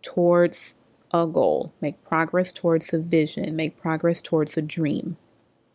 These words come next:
right? I hope that if you are experiencing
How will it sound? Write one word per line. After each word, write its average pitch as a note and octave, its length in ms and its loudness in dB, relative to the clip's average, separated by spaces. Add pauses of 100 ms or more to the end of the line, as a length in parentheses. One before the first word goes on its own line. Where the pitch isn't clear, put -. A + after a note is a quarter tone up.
(420)
right? D#3 280 0 (2000)
I F3 120 2
hope G#3+ 400 4 (240)
that G3 160 4
if F#3 160 -2
you F#3 160 4
are F3 100 4
experiencing F3+ 920 0